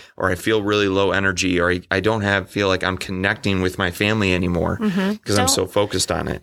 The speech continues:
Speaker 2: don't rush through your, your exercises. Like he said, take a,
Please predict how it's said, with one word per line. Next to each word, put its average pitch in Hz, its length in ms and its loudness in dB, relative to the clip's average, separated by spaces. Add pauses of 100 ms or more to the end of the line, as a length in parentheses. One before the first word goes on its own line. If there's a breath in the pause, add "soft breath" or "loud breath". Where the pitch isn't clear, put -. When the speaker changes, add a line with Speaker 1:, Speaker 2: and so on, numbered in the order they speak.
Speaker 2:
don't 240 280 0
rush 196 320 0
through 202 180 0
your, 175 260 0 (240)
your 170 360 -2
exercises. 160 1120 -2
Like 180 180 0
he 190 160 -2
said, 160 280 0
take 220 240 -2
a, 269 200 2